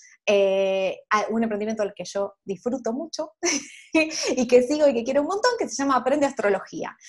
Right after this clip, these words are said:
Eh, y además es un emprendimiento hecho del amor. Se le nota que a ella y a Mer les gusta lo que están haciendo. Entonces, si ven comentarios con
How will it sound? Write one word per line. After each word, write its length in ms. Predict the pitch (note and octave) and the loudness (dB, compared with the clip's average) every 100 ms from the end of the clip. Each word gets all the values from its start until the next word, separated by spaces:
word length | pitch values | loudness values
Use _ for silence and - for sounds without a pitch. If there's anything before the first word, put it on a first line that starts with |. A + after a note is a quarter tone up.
| - - | -16 2
Eh, 480 | A3+ A3+ A3+ A3 G#3+ | 6 6 6 4 2
y 100 | B3 | 2
además 320 | D4 E4+ G4 - | 2 0 -4 -6
es 140 | F4 | -6
un 60 | D#4+ | -6
emprendimiento 500 | C#4+ C4+ D4 D#4+ E4 | -6 -4 -4 -4 -6
hecho 260 | E4 D4+ - _ _ _ | -4 -4 -6 _ _ _
del 220 | A3+ G#3+ G3 | -2 2 2
amor. 400 | A3+ G3 - _ | 2 2 0 _
Se 160 | - G#3 | -2 0
le 100 | G#3+ | 0
nota 280 | A#3 C#4+ | 0 -2
que 320 | - G3 - - | -2 -6 -6 -6
a 160 | F#3 G3+ | -2 0
ella 200 | G#3+ G3 | 0 -2
y 80 | A#3 | -2
a 100 | D#4 | -2
Mer 200 | F4 F#4 - | -2 -2 -6
les 120 | A#3+ | -8
gusta 300 | A3 A#3 B3+ | -6 -6 -4
lo 100 | A3+ | -4
que 60 | F#3 | -6
están 200 | - E3+ | -12 -12
haciendo. 380 | - - - - | -12 -16 -14 -10
Entonces, 360 | F#3 A3 B3 | -4 -2 -2
si 80 | A#3+ | 2
ven 180 | C4 C#4+ | 2 2
comentarios 600 | D4+ C#4+ C4+ C#4+ A#3+ A#3 | -2 -2 -2 2 2 2
con 220 | G3 | -2